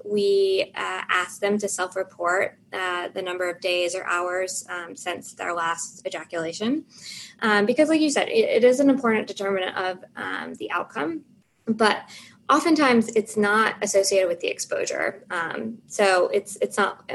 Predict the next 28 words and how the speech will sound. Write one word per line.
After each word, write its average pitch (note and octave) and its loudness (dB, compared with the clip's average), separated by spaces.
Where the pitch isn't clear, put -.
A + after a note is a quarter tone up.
what F#3 0
we F#3 2
call F3+ -6
kind F3 -8
of E3+ -8
a E3+ -8
true F#3 0
confounder F#3 -4
of G3 -6
the G#3+ 0
relationship, G#3+ 0
but A3 4
we, G#3 4
we G#3+ 4
do A#3 6
always G#3 6
make F#3 -2
sure F#3 2
to F3 -2
collect E3+ -4
information - -6
on G2+ -8
this - -4
variable - -4
because, F#3+ -4
as F#3+ 4
you G3 0
mentioned, E3+ -6